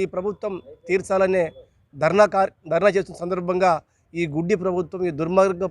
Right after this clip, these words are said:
ప్రభుత్వానికి కనిపించలేకపోవడం చాలా బాధాకరము. మరి ఈ సంక్రాంతి రోజైనా కూడా ఈ ముఖ్యమంత్రికి మంచి మనసు, మనసు, మంచి మనసుతో ఆ పారిశుద్ధ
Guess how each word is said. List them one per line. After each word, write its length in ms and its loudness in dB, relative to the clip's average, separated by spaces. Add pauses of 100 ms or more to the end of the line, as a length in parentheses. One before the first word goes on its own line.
ప్రభుత్వానికి 640 -2
కనిపించలేకపోవడం 800 0 (420)
చాలా 240 6 (100)
బాధాకరము. 500 2 (500)
మరి 180 4
ఈ 100 6
సంక్రాంతి 500 4
రోజైనా 380 4
కూడా 140 6 (540)
ఈ 160 -2
ముఖ్యమంత్రికి 600 2
మంచి 260 0
మనసు, 180 0 (140)
మనసు, 200 -4 (120)
మంచి 280 -6
మనసుతో 340 -4 (640)
ఆ 120 6 (840)
పారిశుద్ధ 340 0